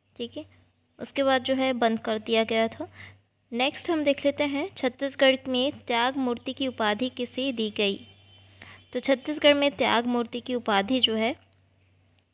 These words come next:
ठाकुर प्यारे लाल सिंह को दी गई। छत्तीसगढ़ में गांधी जी हरिजन यात्रा कब हुई थी?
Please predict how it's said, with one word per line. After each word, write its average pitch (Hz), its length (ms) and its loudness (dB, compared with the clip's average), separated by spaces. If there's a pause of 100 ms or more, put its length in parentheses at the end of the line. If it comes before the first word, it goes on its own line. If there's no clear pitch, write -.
(300)
ठाकुर 247 380 0
प्यारे 247 380 2
लाल 233 280 0
सिंह 226 360 -2
को 247 220 -4 (360)
दी 214 160 -2
गई। 208 320 -6 (680)
छत्तीसगढ़ 247 500 2
में 240 220 0
गांधी 233 380 0
जी 262 340 -4 (240)
हरिजन 254 440 4
यात्रा 240 420 2
कब 226 280 -2
हुई 214 180 -2
थी? 220 240 -8